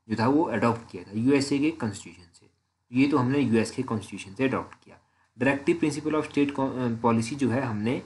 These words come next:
आयरलैंड के constitution से, अ, जो था वो adopt किए थे, आयरिश constitution से। और उसी तरह बात करें कि fundamental duties हमने कहाँ से adopt की थी, तो वो हमने यूएसएसआर से adopt की थी।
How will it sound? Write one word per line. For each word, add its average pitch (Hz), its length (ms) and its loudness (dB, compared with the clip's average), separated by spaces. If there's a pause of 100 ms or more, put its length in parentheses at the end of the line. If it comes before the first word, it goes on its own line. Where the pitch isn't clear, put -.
(320)
आयरलैंड 139 440 4
के 147 140 -2
constitution 127 540 -2
से, 131 100 -2
अ, 113 320 -2
जो 104 160 -4
था 107 100 -6
वो 110 100 2
adopt 110 300 -2
किए 110 120 -2
थे, 135 80 -2
आयरिश 120 300 0
constitution 113 540 -4
से। 123 220 -4 (380)
और 120 260 0
उसी 113 180 -2
तरह 143 180 4
बात 135 220 4
करें 131 240 0
कि 147 80 0
fundamental 117 560 0
duties 123 360 2
हमने 123 220 -2
कहाँ 113 240 -6
से 120 80 -4
adopt 110 320 -2
की 113 80 -2
थी, 120 100 -6
तो 143 100 -2
वो 131 180 0
हमने 120 320 -2 (380)
यूएसएसआर 113 840 -2
से 127 220 0
adopt 98 340 -4
की 107 120 -8
थी। - 180 -12